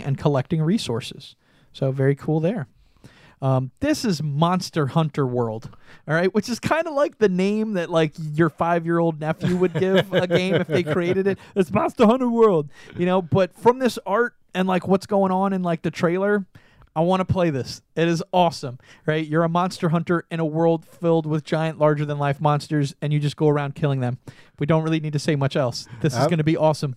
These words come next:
Speaker 1: Go and play it.
Speaker 2: Absolutely, man.
Speaker 1: Yeah, and this is one of the few games that we know is coming out January twenty-sixth.
Speaker 2: Oh,
Speaker 1: So
Speaker 2: so
Speaker 1: this
Speaker 2: that's
Speaker 1: is
Speaker 2: re-,
Speaker 1: right
Speaker 2: yeah,
Speaker 1: around the
Speaker 2: yeah,
Speaker 1: corner, man.
Speaker 2: absolutely.
Speaker 1: All right.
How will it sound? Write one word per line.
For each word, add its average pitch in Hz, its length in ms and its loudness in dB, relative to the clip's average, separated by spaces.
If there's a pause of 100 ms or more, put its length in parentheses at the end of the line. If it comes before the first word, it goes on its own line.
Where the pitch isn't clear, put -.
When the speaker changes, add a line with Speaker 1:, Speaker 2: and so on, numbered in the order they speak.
Speaker 1:
Go 139 120 2
and 131 80 0
play 156 240 0
it. 175 140 0
Speaker 2:
Absolutely, 135 1040 0
man. 101 340 2 (300)
Speaker 1:
Yeah, 156 140 2
and 160 100 -2
this 208 160 0
is 226 160 0
one 226 120 4
of 214 60 0
the 185 80 0
few 226 220 2
games 190 240 0
that 160 80 2
we 170 160 -2
know 190 200 0
is 151 120 0
coming 175 240 -2
out 156 140 -2
January 165 520 0
twenty-sixth. - 720 -6
Speaker 2:
Oh, 165 200 0
Speaker 1:
So - 0 -
Speaker 2:
so - 160 0
Speaker 1:
this 170 160 2
Speaker 2:
that's 135 100 0
Speaker 1:
is 120 80 -4
Speaker 2:
re-, 117 100 -6
Speaker 1:
right 175 220 2
Speaker 2:
yeah, - 60 0
Speaker 1:
around 165 200 -2
the 143 100 -6
Speaker 2:
yeah, - 80 -4
Speaker 1:
corner, 117 180 -4
man. 120 100 -4 (100)
Speaker 2:
absolutely. 104 680 -10 (420)
Speaker 1:
All 131 80 0
right. 120 220 -2